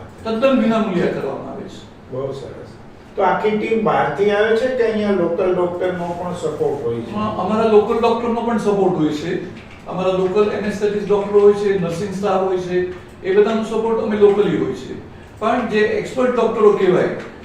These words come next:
Speaker 1: કે જે લોકો આ સર્જરીમાં માસ્ટર છે, એ લોકો ત્યાંથી આવે છે અને અમારા ઓપરેશન થિયેટરનો અને અમારા ઇન્ફ્રાસ્ટ્રક્ચરનો એ લોકો
Speaker 2: વાહ.
Speaker 1: ઉપયોગ કરે છે.
Speaker 2: બહુ સરસ. પણ આ બહુ મોટી વાત છે કે આ, કારણ કે આ સર્જરી મોંઘી પણ હોય છે ને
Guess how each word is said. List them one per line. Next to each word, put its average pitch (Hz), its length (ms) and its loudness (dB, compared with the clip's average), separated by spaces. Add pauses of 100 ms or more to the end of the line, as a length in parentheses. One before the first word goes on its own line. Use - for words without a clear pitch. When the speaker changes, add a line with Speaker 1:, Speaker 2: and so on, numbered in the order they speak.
(100)
Speaker 1:
કે 196 60 -4
જે 185 160 2
લોકો 208 280 2
આ 202 220 -2
સર્જરીમાં 196 540 0
માસ્ટર 170 380 -2
છે, - 300 -8 (420)
એ 190 100 0
લોકો 226 240 2
ત્યાંથી 208 420 0
આવે 214 200 2
છે 214 360 -2
અને 214 360 -6
અમારા 208 600 -2 (200)
ઓપરેશન 214 460 0
થિયેટરનો 220 460 -4
અને 214 280 -4
અમારા 202 220 0
ઇન્ફ્રાસ્ટ્રક્ચરનો 190 800 -4 (360)
એ - 40 -12
લોકો - 160 0
Speaker 2:
વાહ. 202 180 6
Speaker 1:
ઉપયોગ 165 340 -2
કરે - 100 -8
છે. - 180 -14
Speaker 2:
બહુ - 240 -4
સરસ. - 180 -10 (560)
પણ 180 100 -4
આ 175 260 0
બહુ 165 360 0
મોટી 165 400 -2
વાત 143 300 2
છે - 60 -6
કે 139 180 -4
આ, 135 240 -4
કારણ 147 320 -8
કે 156 60 -4
આ 151 180 -2
સર્જરી 156 560 -2
મોંઘી 131 380 -4
પણ 151 200 -4
હોય 131 240 -4
છે 127 240 -10
ને 143 220 -12